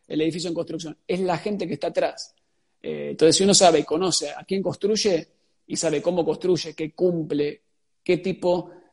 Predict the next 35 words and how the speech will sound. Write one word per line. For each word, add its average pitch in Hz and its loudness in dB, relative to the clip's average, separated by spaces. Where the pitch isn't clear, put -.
de 151 -6
materiales, 147 2
eh, 135 -8
le, 131 -6
le, 139 -8
le, 73 -12
le 151 -2
pone 151 4
a 156 -6
la, 147 -4
a 151 -10
las 147 0
unidades 156 6
que 156 4
va 156 8
a 147 4
vender, 160 0
y 156 -4
uno 156 2
sabe 170 4
que 151 -6
trabaja 156 0
con 147 -4
ciencia, 180 0
yo - -4
recomiendo 156 0
sin 151 -4
ningún 175 2
tipo, 175 0
eh, 139 -8
de 147 4
duda. 156 6
Eh, 76 -6
que 185 6
hoy, 214 6